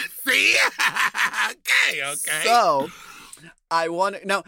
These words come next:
Speaker 2: when I, when I block out my brows for drag, I usually just do, like, the ends of my drag, and I use my actual, like, brows
Speaker 1: Oh,
Speaker 2: to
Speaker 1: okay.
Speaker 2: kind of be, like, the, the,
Speaker 1: The
Speaker 2: the
Speaker 1: guy.
Speaker 2: stubs in the,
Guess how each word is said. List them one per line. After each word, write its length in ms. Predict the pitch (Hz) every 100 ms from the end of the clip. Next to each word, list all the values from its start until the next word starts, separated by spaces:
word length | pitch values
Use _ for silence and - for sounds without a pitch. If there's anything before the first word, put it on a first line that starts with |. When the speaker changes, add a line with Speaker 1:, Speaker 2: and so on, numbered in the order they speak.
| - -
Speaker 2:
when 160 | 190 208
I, 440 | 233 240 269 277 -
when 140 | 208
I 200 | 220 226 - _ _
block 440 | 143 165 190 214 220
out 120 | 202
my 140 | 175
brows 600 | 147 156 151 151 160 156
for 120 | - 139
drag, 560 | - 165 156 139 131 -
I 80 | 143
usually 460 | 143 156 147 156
just 240 | 143 135 -
do, 220 | 143 139
like, 320 | 131 123 -
the 100 | - -
ends 520 | 143 139 143 135 123 -
of 140 | 127
my 120 | 123 117
drag, 220 | 123 123
and 60 | 139
I 40 |
use 260 | 143 156 143
my 120 | 143
actual, 600 | 131 131 - 135 131 127
like, 260 | 120 120 - 123 107 _
brows 840 | 110 131 135 131 123 151 101 - -
Speaker 1:
Oh, 80 | -
Speaker 2:
to 20 | -
Speaker 1:
okay. 120 | -
Speaker 2:
kind 140 | 151
of 120 | 139
be, 160 | - 139
like, 300 | 127 127 -
the, 540 | 131 113 127 120 117 104
the, 200 | 117 135
Speaker 1:
The 20 | -
Speaker 2:
the 80 | 175
Speaker 1:
guy. 300 | 175 196 185
Speaker 2:
stubs 360 | 208 180 147 139
in 80 |
the, 140 | 151